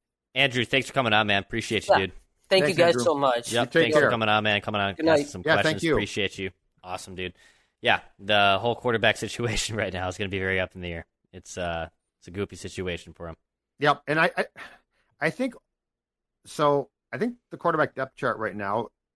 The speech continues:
Speaker 3: is very, very clear. It's Kirk, Browning,
Speaker 1: Yep.
Speaker 3: Mond. Mond is not being cut,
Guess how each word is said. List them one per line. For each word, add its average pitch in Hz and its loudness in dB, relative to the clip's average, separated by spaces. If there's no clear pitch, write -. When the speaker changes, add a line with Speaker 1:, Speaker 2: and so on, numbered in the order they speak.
Speaker 3:
is 95 -12
very, 98 0
very 104 0
clear. 107 -6
It's 117 -10
Kirk, - 2
Browning, 117 0
Speaker 1:
Yep. 98 -10
Speaker 3:
Mond. 101 0
Mond 160 4
is 117 -2
not 147 2
being 113 0
cut, 101 -4